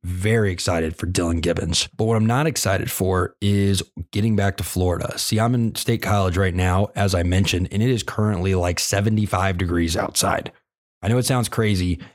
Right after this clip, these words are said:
but that's the temperature it is in the <laughs> summer up here. And as we've talked about, your boy sweats a lot. Just a big sweaty dude. Can't help it. Go outside in Florida, I'm sweating before I get in the car,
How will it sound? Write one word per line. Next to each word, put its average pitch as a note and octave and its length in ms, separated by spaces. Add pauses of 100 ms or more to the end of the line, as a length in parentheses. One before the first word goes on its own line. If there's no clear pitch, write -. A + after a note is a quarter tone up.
(200)
but - 180
that's G2+ 280
the A#2 80
temperature G2+ 500
it F#2+ 60
is F#2+ 160
in E2+ 60
the F2 80
<laughs> - 0
summer A2 360
up F2+ 140
here. F#2 300 (340)
And F2+ 100
as F#2 140
we've A2 160
talked C#3+ 280
about, F2+ 340 (380)
your F2 100
boy G2 340
sweats F#2+ 580 (100)
a F2+ 80
lot. E2+ 500 (800)
Just - 180
a G#2+ 40
big G2 180
sweaty G#2+ 300
dude. G#2 360 (280)
Can't G#2 240
help A#2 200
it. - 180 (440)
Go G2+ 100
outside A2 300
in A2+ 80
Florida, B2 420 (220)
I'm - 60
sweating A2+ 320
before A2+ 280
I - 20
get A2 140
in G#2+ 40
the G#2 60
car, G2+ 420